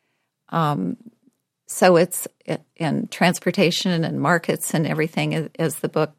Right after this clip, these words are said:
um, describes, have changed greatly since the seventies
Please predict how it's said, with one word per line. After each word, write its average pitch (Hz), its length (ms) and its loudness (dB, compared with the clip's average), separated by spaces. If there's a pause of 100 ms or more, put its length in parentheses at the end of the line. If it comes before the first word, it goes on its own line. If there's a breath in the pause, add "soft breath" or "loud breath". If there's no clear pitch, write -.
(280)
um, - 340 -6 (1200 soft breath)
describes, 175 680 4
have 160 140 -8
changed - 520 -4
greatly 170 460 0
since - 360 -8
the - 120 -10
seventies - 640 -8